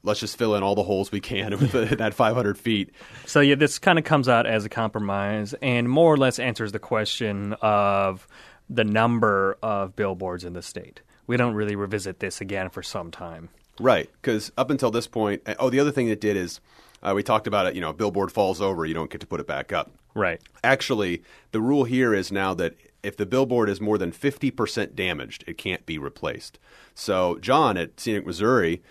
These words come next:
Speaker 1: basically says windstorms are their friend, <laughs> especially for
Speaker 2: <laughs>
Speaker 1: old wooden billboards that might just fall over. Uh, all of a sudden, those go out. Now, these big, like, monopole steel ones,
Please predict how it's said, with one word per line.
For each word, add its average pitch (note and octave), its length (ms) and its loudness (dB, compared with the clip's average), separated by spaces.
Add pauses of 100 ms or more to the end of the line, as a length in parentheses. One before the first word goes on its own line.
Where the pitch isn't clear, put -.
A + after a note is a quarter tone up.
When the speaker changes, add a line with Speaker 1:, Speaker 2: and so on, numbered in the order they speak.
(200)
Speaker 1:
basically F#2 400 -2
says F2 400 -4 (280)
windstorms G#2 500 0
are F#2 40 -2
their E2 100 0
friend, G2+ 400 -2
<laughs> - 40 -8
especially B2+ 480 2
for A2+ 200 0
Speaker 2:
<laughs> - 20 -4
Speaker 1:
old B2 220 2
wooden A#2 420 2
billboards B2 600 2
that G#2 80 -2
might G2+ 220 -2
just - 200 -8
fall G#2 320 2
over. C3 420 0 (360)
Uh, F2+ 560 0
all G#2 140 2
of G2+ 60 0
a F#2 40 -8
sudden, G2+ 340 0
those F#2 240 -2
go F2+ 140 -2
out. D2+ 160 0
Now, F#2+ 100 0
these G#2 160 -4
big, A#2+ 220 0
like, F#2+ 120 0
monopole G2 640 -2
steel G#2+ 460 -4
ones, A2+ 440 -2